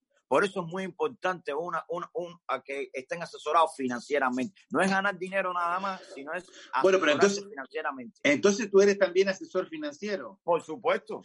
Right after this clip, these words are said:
Speaker 1: por
Speaker 2: Pero tienes que
Speaker 1: supuesto.
Speaker 2: venderte así también. Eso tiene mucho caché también, ese título.
Speaker 1: Es que realmente, créeme, <laughs> créeme, Edwin, créeme que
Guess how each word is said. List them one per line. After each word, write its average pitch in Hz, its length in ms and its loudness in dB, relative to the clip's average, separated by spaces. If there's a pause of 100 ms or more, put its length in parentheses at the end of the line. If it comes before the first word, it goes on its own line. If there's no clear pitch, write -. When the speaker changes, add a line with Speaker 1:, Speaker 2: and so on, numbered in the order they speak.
Speaker 1:
por 131 140 -4
Speaker 2:
Pero 143 180 -4
tienes 190 220 4
que 185 120 2
Speaker 1:
supuesto. 160 220 -2
Speaker 2:
venderte 254 340 4
así 165 200 -14
también. 147 320 -12
Eso 175 220 -8
tiene 175 220 -12
mucho 165 340 -12
caché 143 320 -4
también, 131 400 -6
ese 127 220 -10
título. 98 500 -20 (840)
Speaker 1:
Es - 140 0
que 202 100 2
realmente, 170 680 2
créeme, 185 320 4 (300)
<laughs> - 180 -16
créeme, 185 440 4 (220)
Edwin, 175 380 6
créeme 170 440 4
que 117 280 -6